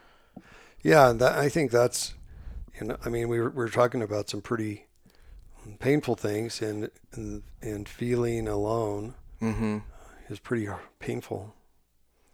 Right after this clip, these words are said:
Speaker 2: It's, yeah, it's painful and terrifying.
Speaker 1: Yeah.
Speaker 2: I hate the feeling of being alone.
Speaker 1: Hmm.
Speaker 2: Definitely when you're going through a struggle, it's so hard to open up with someone else.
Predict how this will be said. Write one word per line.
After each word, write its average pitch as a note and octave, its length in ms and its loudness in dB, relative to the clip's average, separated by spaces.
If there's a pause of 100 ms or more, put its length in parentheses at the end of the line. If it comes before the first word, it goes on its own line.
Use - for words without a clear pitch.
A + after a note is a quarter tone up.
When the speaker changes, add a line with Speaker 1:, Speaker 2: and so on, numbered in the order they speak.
Speaker 2:
It's, A#2 260 0
yeah, A#2+ 260 4
it's - 140 0
painful A2+ 460 2
and G2 160 -2
terrifying. A2 640 0 (200)
Speaker 1:
Yeah. A2+ 280 -4 (960)
Speaker 2:
I G2 80 0
hate G#2 260 0
the G2+ 80 -4
feeling G2 380 -2
of G2 60 -6
being G#2 200 0
alone. A2 460 -2 (340)
Speaker 1:
Hmm. G#2 220 -12 (640)
Speaker 2:
Definitely D#3+ 300 4
when D#3+ 80 4
you're C#3 100 6
going B2 300 8
through G#2+ 220 0
a G2+ 40 4
struggle, G#2+ 580 4 (640)
it's G2+ 140 -4
so C3 240 6
hard G#2+ 400 4
to G2+ 460 0 (420)
open G#2 300 2
up F#2 180 2
with G2+ 120 -2
someone G2+ 340 -2
else. G2+ 400 0